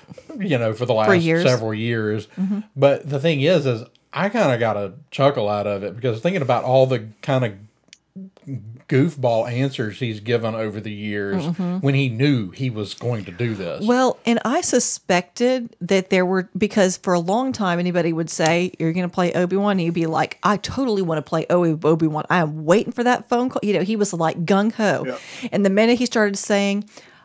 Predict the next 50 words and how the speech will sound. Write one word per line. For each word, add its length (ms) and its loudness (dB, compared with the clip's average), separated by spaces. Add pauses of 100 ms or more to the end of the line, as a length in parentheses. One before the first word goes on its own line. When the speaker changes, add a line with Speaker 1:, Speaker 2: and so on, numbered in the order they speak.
(140)
Speaker 2:
"I 40 -4
mean, 440 -4 (280)
I'd 200 -6
be 120 -2
down 340 -4
for 280 -2
it," 180 -8 (540)
you 140 -8
know? 200 -4
Speaker 3:
Yeah, 120 2 (140)
if 120 -4
they 120 4
Speaker 2:
If, 60 4
Speaker 3:
wanna 300 2
Speaker 2:
if, 80 0
if 60 2
Speaker 3:
do 80 6
it, 40 4
Speaker 2:
they 160 6
Speaker 3:
I'll 100 4
Speaker 2:
wanna 200 2
Speaker 3:
do 60 0
it, 20 2
Speaker 2:
do 260 0
Speaker 3:
he 80 4
Speaker 2:
it, 80 4
I'll 160 4
Speaker 3:
said. 100 -2
Speaker 2:
do 240 -2
it. 160 4
It's 240 2
like, 380 0
yeah, 1200 2
they're 140 -2
totally. 500 -8
Speaker 1:
Mm-hmm. 480 -4
Speaker 2:
Whenever 320 4
he 140 0
kinda 260 0
changed 600 -2
his 220 0
from, 280 -2
like, 260 -4
"Yes, 480 0
y'all 200 4
make 300 2
that 200 4
happen," 520 0
into, 360 -4
like, 300 -6